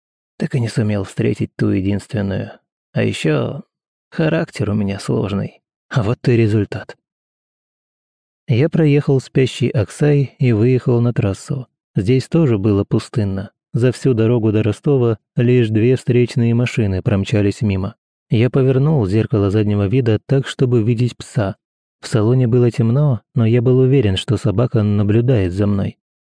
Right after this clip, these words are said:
На въезде в город на посту гаи меня остановили. Сонный милиционер, отдав честь, представился. "Капитан Синеев, гор гаи". Я протянул документы.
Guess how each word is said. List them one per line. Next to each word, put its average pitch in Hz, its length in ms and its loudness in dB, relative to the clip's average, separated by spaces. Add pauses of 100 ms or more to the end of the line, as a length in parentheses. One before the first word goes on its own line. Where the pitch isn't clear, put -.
(400)
На 117 160 2
въезде 107 400 2
в 95 60 -2
город 135 380 2
на 131 160 0
посту 131 340 0
гаи 117 360 2 (120)
меня 107 500 0
остановили. 107 720 -2 (500)
Сонный 135 420 0
милиционер, 117 920 0
отдав 113 500 0
честь, - 440 -4 (160)
представился. 98 840 -2 (880)
"Капитан 190 440 2
Синеев, 143 560 2 (160)
гор 160 280 4
гаи". 110 420 2 (640)
Я 101 220 2
протянул 120 440 2
документы. 98 640 0